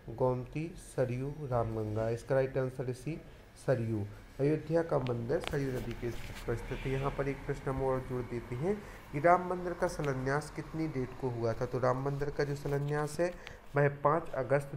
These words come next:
दो हज़ार बीस को हुआ था। पाँच अगस्त जो कि डेट हमें याद रखनी है, पाँच अगस्त को राम मंदिर का शिलान्यास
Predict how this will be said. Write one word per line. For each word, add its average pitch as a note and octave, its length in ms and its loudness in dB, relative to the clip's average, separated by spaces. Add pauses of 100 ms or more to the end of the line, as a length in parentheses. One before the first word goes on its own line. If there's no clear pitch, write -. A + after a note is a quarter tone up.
दो C3 140 4
हज़ार B2 300 2 (120)
बीस D3 220 -2 (100)
को C#3 140 -2
हुआ A2+ 340 -2 (100)
था। A#2+ 180 2 (380)
पाँच C#3 240 2
अगस्त C#3 240 2
जो C3 120 0
कि C3 120 -6
डेट B2 260 -4
हमें B2 180 -2
याद A#2+ 220 0
रखनी C3 340 -4
है, E3+ 80 -6
पाँच A#2 320 -2
अगस्त A2+ 300 -2
को B2+ 60 -2
राम A2 260 -2
मंदिर G#2 220 -2
का G#2 120 -6
शिलान्यास G#2+ 540 -2